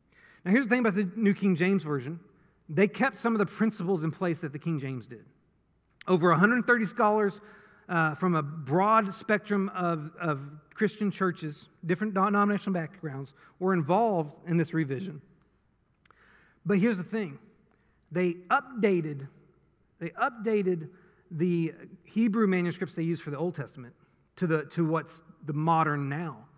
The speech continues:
but they didn't change their Greek manuscripts.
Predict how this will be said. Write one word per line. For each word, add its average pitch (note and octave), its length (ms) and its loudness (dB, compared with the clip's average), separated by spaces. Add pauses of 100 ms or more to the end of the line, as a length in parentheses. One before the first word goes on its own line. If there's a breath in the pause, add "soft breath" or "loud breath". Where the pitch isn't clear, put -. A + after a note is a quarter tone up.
(460 soft breath)
but E3+ 120 -2
they D#3+ 120 0
didn't D#3+ 240 -2
change D#3+ 420 -6
their C3 420 -8
Greek D3+ 320 -6 (920)
manuscripts. - 640 -16